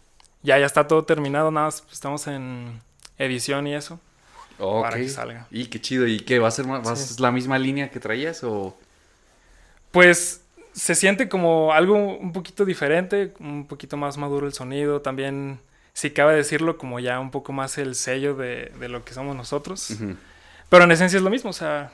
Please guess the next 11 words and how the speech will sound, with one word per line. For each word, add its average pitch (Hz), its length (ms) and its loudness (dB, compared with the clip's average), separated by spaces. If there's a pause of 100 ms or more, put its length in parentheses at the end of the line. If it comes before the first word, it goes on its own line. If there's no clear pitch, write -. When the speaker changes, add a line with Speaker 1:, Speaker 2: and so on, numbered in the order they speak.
(100)
Speaker 1:
como 135 220 -6
Speaker 2:
Sí. 127 60 -4
Speaker 1:
rock 135 160 -4
alternativo 131 600 -6
y 123 60 -12
ya. - 160 -14 (840)
Speaker 2:
Sí, - 160 -2
está, 107 320 -2
está 113 260 -8
padre. 113 340 4
Yo, 127 400 2